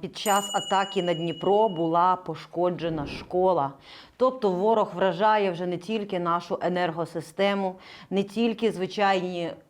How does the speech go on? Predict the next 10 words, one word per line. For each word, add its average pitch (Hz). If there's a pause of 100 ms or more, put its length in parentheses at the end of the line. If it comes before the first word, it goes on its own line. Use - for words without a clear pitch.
(460)
мирні 220
міста, 208 (160)
а 190
і 160
заклади, 175 (560)
де 185
можуть 170
перебувати 151
діти. 147 (360)
Давайте 240